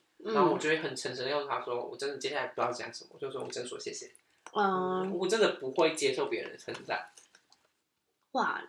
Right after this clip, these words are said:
Speaker 1: 我们现在连接受称赞都要学习耶。
Speaker 2: 当然呢，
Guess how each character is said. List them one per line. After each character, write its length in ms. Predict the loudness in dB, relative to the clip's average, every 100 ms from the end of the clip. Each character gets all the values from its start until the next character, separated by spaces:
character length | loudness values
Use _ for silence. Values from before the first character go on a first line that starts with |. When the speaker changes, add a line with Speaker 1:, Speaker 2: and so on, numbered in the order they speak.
| -16 _
Speaker 1:
我 80 |
们 180 | -4 -4
现 140 | -4 -4
在 100 | 0
连 240 | 0 0
接 160 | 2 2
受 180 | 2 -2
称 240 | -2 -2
赞 160 | 0 0
都 60 |
要 100 | 0
学 280 | -2 -6 -6
习 300 | -4 -4 -6 -12
耶。 180 | -14 _ _
Speaker 2:
当 180 | 4 6
然 220 | 6 4
呢， 460 | 2 2 0 -2